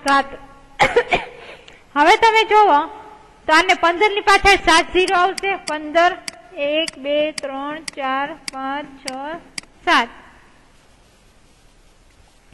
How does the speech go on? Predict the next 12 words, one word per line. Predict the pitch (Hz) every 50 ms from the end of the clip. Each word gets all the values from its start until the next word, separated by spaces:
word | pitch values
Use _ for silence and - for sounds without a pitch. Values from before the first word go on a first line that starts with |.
| _ - - - _ _ -
હવે | 302 330 359
તમે | 403 403 392 415
જુઓ | 403 403 415 415 415
કે | 415 370
આ | 302 285 302 311
પંદર | 320 - 311 302 302 320 302 440 415
વાળી | 415 427 427 427 415
સંખ્યા | - 415 415 403 359 403 415 415
કરતા | 415 415 427 427 415 392 339
સત્યાવીસ | 339 - 339 320 320 - 381 392 381 427 453 403 -
વાળી | 403 339 330 370 370 359
સંખ્યા | - 320 311 320 269 - 359 403 453